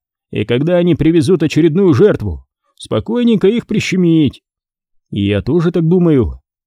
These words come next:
аккуратно выкладывая шпроты на хлеб, согласился я. «Не сомневаюсь. Более того, я даже место для наблюдения вам присмотрел».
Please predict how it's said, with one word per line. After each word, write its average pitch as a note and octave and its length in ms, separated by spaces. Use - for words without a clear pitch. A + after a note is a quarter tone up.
аккуратно A#2+ 600
выкладывая A#2 500
шпроты C#3+ 400
на A2+ 100
хлеб, F3+ 340
согласился C3 640
я. D3+ 320
«Не B2 240
сомневаюсь. E3+ 1080
Более A#2 460
того, D3 340
я A2+ 140
даже G#2+ 260
место D#3 380
для C3 160
наблюдения D3 600
вам C#3 180
присмотрел». C3+ 760